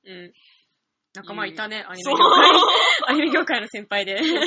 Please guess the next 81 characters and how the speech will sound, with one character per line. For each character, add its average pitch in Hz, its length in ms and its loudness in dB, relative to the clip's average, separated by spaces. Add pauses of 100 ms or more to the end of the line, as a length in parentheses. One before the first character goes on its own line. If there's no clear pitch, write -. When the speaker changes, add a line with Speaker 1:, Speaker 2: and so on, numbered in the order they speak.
Speaker 2:
な 208 60 -12
ん 180 40 -10
で 175 60 -6
す。 - 80 -4
ア - 60 -8
ニ 208 60 -10
メ 233 160 -10
業 254 120 -14
界 185 180 -16
の 180 160 -20
先 190 200 -20
輩 185 140 -16
で、 185 60 -18
し - 100 -16
か 196 120 -20
も 180 120 -16
今 190 240 -16
超、 175 440 -14
あ 170 80 -10
の、 165 80 -18
ノ 165 100 -16
リ 208 80 -16
に 220 80 -16
乗 170 120 -16
っ - 60 -16
て - 180 -20
る 165 280 -16
グ 165 80 -20
リ 190 80 -18
ッ - 100 -20
ド 180 80 -20
マ 165 100 -16
ン 160 60 -20
の 165 80 -20
監 175 200 -20
督 170 240 -20
が、 170 440 -16 (400)
あ - 220 -20
の、 87 220 -20
テ - 80 -20
ラ 196 80 -16
ス - 80 -16
ハ 240 60 -8
ウ 226 40 -12
ス 185 140 -18
が 160 60 -16
好 147 60 -18
き - 200 -20
だ 165 100 -16
と、 151 400 -20
あ 156 120 -18
の、 156 80 -20
な 165 100 -20
ん - 20 -20
か - 80 -20
雑 165 120 -18
誌 - 200 -16
の 202 360 -16
記 226 160 -18
事 180 120 -20
で 156 100 -18
な 143 100 -20
ん - 20 -20
か 170 80 -20
高 214 240 -18
ら 180 160 -14
か 175 100 -20
に 156 120 -18
言 - 120 -20
っ - 60 -20
て 196 80 -20
く 180 100 -20
れ 175 80 -16
た 180 80 -18
お 170 60 -18
か 185 100 -18
げ 180 80 -18
で 165 100 -20
で 143 40 -20
す - 100 -20
ね、 120 260 -20